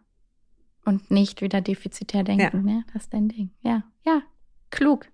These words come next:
Speaker 1: Vielen Dank,
Speaker 2: Mhm.
Speaker 1: liebe Elke.
Speaker 2: Und Medien, ich find Medien, also ich find's echt, also ich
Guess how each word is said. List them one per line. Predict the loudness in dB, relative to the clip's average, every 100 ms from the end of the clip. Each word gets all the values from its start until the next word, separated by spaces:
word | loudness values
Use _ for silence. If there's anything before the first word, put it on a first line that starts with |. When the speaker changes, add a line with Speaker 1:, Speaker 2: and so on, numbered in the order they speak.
| _ _ _ _ -20
Speaker 1:
Vielen | 0 4 6
Dank, | 6
Speaker 2:
Mhm. | 6
Speaker 1:
liebe | 6 4
Elke. | 0 -4 -8 -20 -20 -20 -20 _ _ _ -20 _ -20 -18 -12 -8 6
Speaker 2:
Und | 8
Medien, | 10 8 4
ich | 4
find | 2 6
Medien, | 6 6 4 4 2
also | 0 0 0 -2 -12 -12
ich | -10
find's | 2 4 4 -2 -14 0
echt, | 2 2 0 -12 -18 -20 -20 _
also | -4 2 2
ich | 2 -4